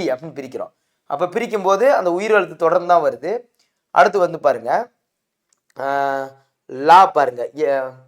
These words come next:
லாவை எப்படி பிரிக்கிறோம்? இல்லு பிளஸ் ஆ.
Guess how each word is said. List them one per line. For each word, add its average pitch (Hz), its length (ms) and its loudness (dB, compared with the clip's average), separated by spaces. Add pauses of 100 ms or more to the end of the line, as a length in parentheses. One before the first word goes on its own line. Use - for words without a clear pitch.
(680)
லாவை 185 300 8
எப்படி 165 180 -4
பிரிக்கிறோம்? 156 420 -4 (140)
இல்லு 214 280 -4
பிளஸ் 196 220 -2 (220)
ஆ. 131 140 2